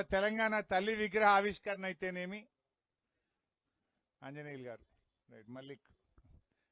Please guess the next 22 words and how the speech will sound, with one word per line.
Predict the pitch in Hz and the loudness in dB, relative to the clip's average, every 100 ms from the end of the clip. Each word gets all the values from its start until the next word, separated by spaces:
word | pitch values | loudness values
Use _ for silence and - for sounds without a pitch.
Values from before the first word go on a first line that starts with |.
| _ _ - 165 | _ _ -10 2
ఇవాళ | 214 220 220 196 196 _ _ 156 | 4 4 4 4 0 _ _ -4
రెండున్నర | 180 208 202 214 | -2 0 0 0
అవుతుందో | 214 - 233 214 | -2 -4 -4 0
మూడు | 190 185 | 2 2
అవుతుంది. | 196 185 - | 0 -4 -6
ఇప్పుడు | 147 - _ - - - _ _ _ _ _ - | -10 -14 _ -20 -20 -20 _ _ _ _ _ -2
నేను | 180 190 | 2 4
ఆ, | 185 - | 4 2
మా | 160 165 | 2 4
బట్టి | 165 170 220 | 4 4 2
జయపతన్న | 208 208 208 208 196 196 175 | 2 4 2 2 2 0 0
సీనియర్ | 185 196 185 185 | 0 0 2 2
నాయకులు | 180 185 190 | 0 0 -2
అన్నగారికి | 170 180 180 165 196 | -2 -4 -4 -4 -8
నమస్కారం. | 160 - 147 117 - _ _ _ _ _ _ _ _ 147 | -8 -8 -8 -8 -12 _ _ _ _ _ _ _ _ 0
అయితే | 202 233 220 190 - _ _ _ _ _ _ 139 | 0 2 2 0 -6 _ _ _ _ _ _ -2
రెండున్నర, | 170 214 233 226 226 220 | 0 2 2 4 4 6
మూడు | 214 214 | 6 6
అవుతుంది, | 208 226 208 160 - _ _ 151 | 4 2 0 -4 -8 _ _ -2
అప్పటి | 170 - 220 | 4 6 4
నుంచి | 220 214 220 | 2 -2 -2
చూస్తున్నా | 220 - 233 | -2 0 0